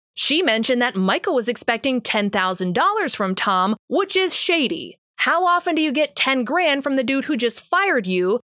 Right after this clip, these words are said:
from your sometimes crime scene cleanup job? The answer to that is never. When the police brought that up to Michael, he sang like the birdest of birds. Instead of denying anything, he instead told police that the ten thousand dollars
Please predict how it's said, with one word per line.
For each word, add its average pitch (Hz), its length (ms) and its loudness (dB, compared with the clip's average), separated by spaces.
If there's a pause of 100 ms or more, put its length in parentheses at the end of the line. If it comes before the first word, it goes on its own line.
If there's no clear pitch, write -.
from 277 160 0
your 285 100 2
sometimes 330 600 2
crime 262 340 0
scene 247 240 0
cleanup 403 340 -2
job? 185 440 0 (160)
The 247 180 2
answer 403 240 2
to 302 140 0
that 202 280 0 (220)
is 214 180 0
never. - 440 -6 (380)
When 262 180 0
the 277 60 2
police 254 420 0
brought 202 380 -2
that 208 120 0
up 196 160 0
to 196 120 -4
Michael, 220 520 0 (180)
he 320 300 0
sang 262 460 2
like 294 240 0
the 247 140 0
birdest 202 600 -2
of 185 260 -2
birds. 202 600 0 (100)
Instead 269 320 0
of 262 120 -2
denying 247 540 0 (200)
anything, 202 880 -2 (140)
he 277 280 -2
instead 359 460 0
told 381 320 0
police 208 520 -2
that 226 180 0
the 226 240 0
ten 349 420 0
thousand 370 500 2
dollars 294 600 2